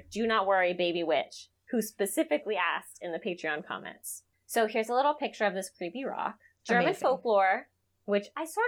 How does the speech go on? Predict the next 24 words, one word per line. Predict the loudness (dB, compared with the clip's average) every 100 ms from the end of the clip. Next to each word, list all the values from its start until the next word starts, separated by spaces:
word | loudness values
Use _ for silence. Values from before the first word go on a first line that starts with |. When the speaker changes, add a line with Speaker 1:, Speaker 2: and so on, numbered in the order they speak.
| 4
Speaker 1:
of | 2
understood | 2 -2 0 0 0
the |
German | -2 -2 -2 -4
people | -4 0 0
to | 0
be | -4 -2
an | -2
extreme | -6 -8 -8 -8 -8
people. | -10 -6 -2 -2 -2 _ _ _ _
I | 0
mean, | 2
look | 4
at | 2
my | 2 2
eyebrows. | 2 -2 -4 -14 -16 _ -2
Speaker 2:
Gorgeous. | 0 2
Speaker 1:
They | 4
are | 2
extreme. | 0 -6 -10 -10 -12 _
Speaker 2:
Yeah. | -8 -4 -4 -8 _ _ 0
Speaker 1:
So, | 4 4 4 -2
Germanic | 0 2 4 2 0 2
folklore | 2 2 2 4 4 4 0